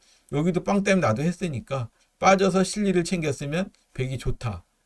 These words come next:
뭐 이렇게 두는 게 있고요. 백은 실리를 민감하게 생각한다면 요걸 따냈을 때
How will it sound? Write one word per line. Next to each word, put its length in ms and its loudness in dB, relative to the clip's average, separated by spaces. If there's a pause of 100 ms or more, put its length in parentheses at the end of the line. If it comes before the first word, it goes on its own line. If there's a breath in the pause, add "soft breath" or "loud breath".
(500 loud breath)
뭐 120 -2
이렇게 300 4
두는 240 4
게 100 6
있고요. 540 2 (680 soft breath)
백은 500 2 (880)
실리를 920 4
민감하게 560 4
생각한다면 840 -2 (280)
요걸 360 0
따냈을 560 2
때 380 0